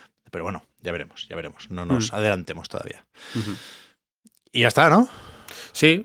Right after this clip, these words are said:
Speaker 2: por hoy sí. Estas son las, las noticias de este martes veintiocho de enero, el último martes del primer mes del año. Eh, se nos viene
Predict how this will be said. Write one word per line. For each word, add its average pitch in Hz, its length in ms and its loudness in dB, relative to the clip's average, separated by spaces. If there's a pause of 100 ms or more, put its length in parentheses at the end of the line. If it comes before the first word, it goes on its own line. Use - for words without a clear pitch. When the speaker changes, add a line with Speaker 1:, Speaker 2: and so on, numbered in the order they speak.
Speaker 2:
por 113 140 2
hoy 135 100 6
sí. 127 160 -2
Estas 117 240 -4
son 117 120 0
las, 101 380 0
las 87 260 -8
noticias 90 440 -4
de 92 80 -2
este 87 440 -4
martes 95 360 0
veintiocho 92 380 -4
de 90 120 -4
enero, 117 140 -4
el 90 60 -4
último 90 260 -4
martes 90 380 -2
del 90 360 -4 (160)
primer 95 200 -6
mes 95 200 -4
del 92 100 -4
año. 135 380 -4
Eh, 85 500 -12
se - 120 -20
nos 82 180 -12
viene 92 520 -2